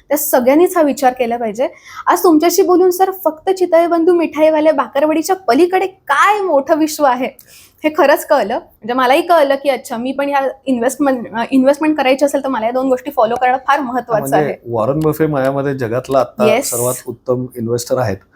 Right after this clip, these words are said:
Speaker 2: आणि आपलं नशीब आहे की अजूनही आपल्याला ऐकायला मिळतंय त्यांचं. पण त्यांची जी काय,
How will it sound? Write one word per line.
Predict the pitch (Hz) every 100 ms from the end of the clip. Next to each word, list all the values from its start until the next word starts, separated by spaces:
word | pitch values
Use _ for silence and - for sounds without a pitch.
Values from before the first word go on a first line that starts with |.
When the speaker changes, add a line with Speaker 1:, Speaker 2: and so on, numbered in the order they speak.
| - - _
Speaker 2:
आणि | 101 107 113 123 123 127 123
आपलं | 110 117 131
नशीब | 123 135
आहे | 131
की |
अजूनही | 131 127 123
आपल्याला | 120 123
ऐकायला | 110 120 123
मिळतंय | 120 107 110
त्यांचं. | 104 92 90 _
पण | 113
त्यांची | 101 95 127
जी | 127 127
काय, | 151 147